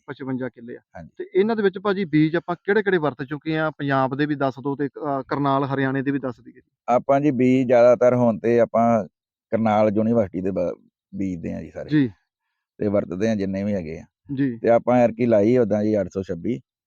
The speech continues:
Speaker 1: ਜੀ।
Speaker 2: ਤੇ ਉਹਦਾ ਵੇਖੋ ਰਿਜ਼ਲਟ ਕੀ ਦਾ ਮਿਲਦਾ, ਗਾਂ ਦੱਸਾਂਗੇ ਤੁਹਾਨੂੰ ਜੀ।
Speaker 1: ਠੀਕ ਆ ਜੀ।
Speaker 2: ਤੇ ਆਪਣੇ ਕੋਲ ਹੈਗਾ ਜੀ ਬੀਜ ਆਪਣੇ ਤਿੰਨ ਸੌ ਸਤਾਈ।
Speaker 1: ਜੀ।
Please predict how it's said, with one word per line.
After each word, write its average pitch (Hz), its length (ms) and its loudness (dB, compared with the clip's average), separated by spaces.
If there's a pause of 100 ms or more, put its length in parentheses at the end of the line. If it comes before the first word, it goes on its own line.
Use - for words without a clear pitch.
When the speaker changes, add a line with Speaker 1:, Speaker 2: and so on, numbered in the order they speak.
Speaker 1:
ਜੀ। 131 220 -12 (220)
Speaker 2:
ਤੇ - 60 -4
ਉਹਦਾ 120 240 4
ਵੇਖੋ 117 240 0
ਰਿਜ਼ਲਟ 110 280 2
ਕੀ 107 200 2
ਦਾ 104 280 2
ਮਿਲਦਾ, 95 460 -2
ਗਾਂ 98 220 -8
ਦੱਸਾਂਗੇ 95 340 -14
ਤੁਹਾਨੂੰ 87 280 -10
ਜੀ। 73 100 -20 (460)
Speaker 1:
ਠੀਕ 135 180 -6
ਆ 120 40 -10
ਜੀ। 113 140 -16 (280)
Speaker 2:
ਤੇ 107 200 2
ਆਪਣੇ 104 320 0
ਕੋਲ 113 120 4
ਹੈਗਾ 98 200 0
ਜੀ 104 80 -2
ਬੀਜ 98 300 -2
ਆਪਣੇ 98 340 -6
ਤਿੰਨ 98 220 -8
ਸੌ 104 140 -12
ਸਤਾਈ। 107 460 -4 (320)
Speaker 1:
ਜੀ। 123 140 -10